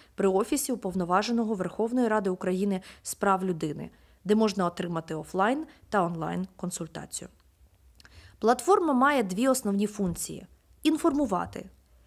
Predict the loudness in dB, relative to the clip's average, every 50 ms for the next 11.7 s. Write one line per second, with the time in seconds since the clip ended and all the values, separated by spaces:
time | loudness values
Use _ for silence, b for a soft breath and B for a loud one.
0 | _ _ _ -4 -2 0 0 0 0 0 0 2 2 2 2 2 0 -2 -2 0
1 | 0 2 2 2 2 2 2 2 2 2 2 0 -2 -2 -2 0 0 2 2 4
2 | 2 2 2 0 0 0 2 2 2 2 2 0 0 0 0 2 0 0 0 B
3 | B B B -2 -2 -2 -2 -2 -2 0 2 2 2 4 2 0 0 2 0 0
4 | 0 2 2 2 2 4 4 4 4 2 2 0 -2 0 2 2 2 2 0 -2
5 | -6 -4 -4 -4 -4 -4 -2 0 2 2 2 2 0 -2 -2 -2 -2 -4 -4 -4
6 | -4 -2 2 2 2 2 2 2 0 0 0 -2 -2 -4 -4 -4 -4 -4 -4 -4
7 | -2 -2 -2 -2 -2 -2 -4 -6 -6 -6 -4 -4 -4 -4 B B B _ -2 -2
8 | 0 0 -2 -4 -4 -4 -4 -6 -4 -6 -8 -10 -12 b b b b b b b
9 | _ -4 0 2 2 2 2 0 -2 -2 0 0 0 0 -2 -2 -2 -2 0 2
10 | 2 2 2 2 2 0 0 0 0 0 -2 -2 -2 -2 -2 -2 -2 -2 -2 -2
11 | 0 0 -2 -2 -2 -4 -6 -6 -6 -6 -6 -6 -6